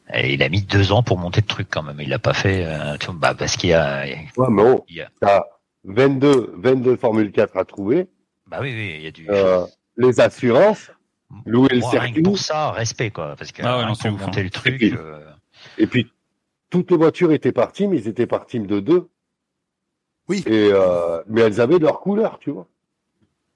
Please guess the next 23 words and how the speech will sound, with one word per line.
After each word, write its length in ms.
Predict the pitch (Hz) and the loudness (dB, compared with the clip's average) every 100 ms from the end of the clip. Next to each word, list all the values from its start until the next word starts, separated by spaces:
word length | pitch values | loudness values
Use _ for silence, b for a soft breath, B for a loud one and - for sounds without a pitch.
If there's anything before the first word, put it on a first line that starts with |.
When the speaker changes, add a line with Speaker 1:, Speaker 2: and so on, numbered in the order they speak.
| _ _ _ - | _ _ _ -8
Speaker 3:
Ouais, 100 | 139 | -6
c'était 140 | - | -4
sponsor 300 | 123 127 120 | -4 -2 -2
Speaker 1:
Ouais, 60 | 127 | -2
je 40 | |
Speaker 3:
par 160 | 127 110 | 0 -2
des 200 | 107 107 | -2 -4
jeux 160 | 107 110 | -6 -8
vidéo, 340 | 110 110 117 | -4 -4 -4
par 160 | 113 101 | -4 -6
des 100 | 101 | -4
marques, 440 | 107 110 107 - | -2 -4 -4 -8
euh, 180 | 98 95 | -8 -6
des 140 | 98 | -10
trucs, 260 | - - - | -14 -12 -6
euh, 40 | |
Speaker 1:
Ouais, 80 | 101 | -4
ouais. 60 | 98 | -2
Speaker 3:
automobiles, 360 | 104 104 113 | -4 0 2
Speaker 2:
Il 60 | 110 | 4
y 60 | |
avait, 20 | |
Speaker 3:
jeux 60 | 113 | 4